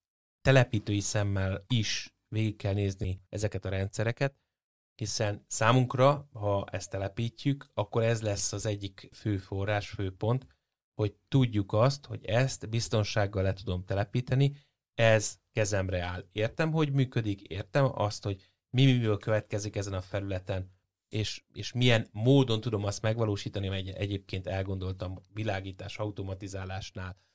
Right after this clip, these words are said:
lement a nap, felkapcsol a, a nappaliban a lámpa, hogy egy egyszerű példát mondjak, hogy ezt konkrétan az adott rendszerben hogyan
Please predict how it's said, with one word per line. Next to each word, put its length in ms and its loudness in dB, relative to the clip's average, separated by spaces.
lement 480 -4
a 240 -10
nap, 420 2
felkapcsol 600 -6
a, 440 -10
a 180 -8
nappaliban 580 -4
a 100 -10
lámpa, 280 -6
hogy 100 -8
egy 140 -8
egyszerű 280 -8
példát 420 -8
mondjak, 300 -8
hogy 120 -20
ezt 200 -10
konkrétan 500 0
az 100 -6
adott 220 -8
rendszerben 440 -6
hogyan 320 -4